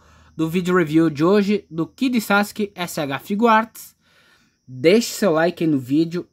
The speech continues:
ajude a divulgar meus vídeos, comentem nos comentários, deixe suas opiniões também. E se inscreva no meu canal, caso você ainda não seja inscrito.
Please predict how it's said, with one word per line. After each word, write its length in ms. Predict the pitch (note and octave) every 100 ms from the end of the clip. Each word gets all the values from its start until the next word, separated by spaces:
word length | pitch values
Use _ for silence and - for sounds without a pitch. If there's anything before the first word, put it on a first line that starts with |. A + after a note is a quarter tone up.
| -
ajude 380 | E3 D#3 G#3+ G#3
a 20 |
divulgar 300 | F3 D#3+ D#3+
meus 220 | D#3+ C#3
vídeos, 460 | C3 D#3+ E3+ E3+ - _ _
comentem 440 | - F#3+ F#3+ G3+ F3+
nos 140 | F3
comentários, 720 | - F3 D3 - C#3 E3+ F#3
deixe 300 | - D#3 E3
suas 340 | - D#3+ - - -
opiniões 560 | C#3+ C3 C#3+ D3 C#3
também. 480 | C3 C3+ A#2+ C#3 F#3+ - _ _ _ _ _ _ -
E 220 | A3 B3
se 160 | - C4+
inscreva 400 | B3+ F#3+ F#3+ G3+
no 60 |
meu 120 | G3+ G#3
canal, 420 | - F#3 F3+ G3
caso 440 | - F3 E3+ E3
você 240 | F3+ - F3
ainda 260 | D#3 F3
não 80 | E3+
seja 240 | E3 F3
inscrito. 460 | G#3 - A3 B3 -